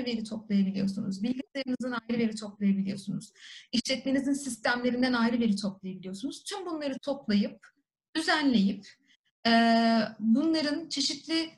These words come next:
algoritmalarla eğitimini sağlayıp elde ettiğiniz sonuçları işletmelerin,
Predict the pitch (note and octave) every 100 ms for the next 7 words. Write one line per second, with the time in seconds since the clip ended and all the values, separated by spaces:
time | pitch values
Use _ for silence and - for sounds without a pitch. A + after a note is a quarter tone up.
0 | _ - B3+ B3 C#4+ E4+ - C4 A#3 A3
1 | A3 A3+ B3 A#3+ B3+ C4 C#4 - G3+ F#3
2 | F#3+ E4 - _ _ _ _ _ - B3
3 | A#3+ G4 F#4+ - B3 A#3+ - A#3+ A3+ G#3+
4 | - G#3+ F4+ A4+ _ _ _ A3+ - C#4
5 | C4+ - C#4+ C#4+ D4 G#4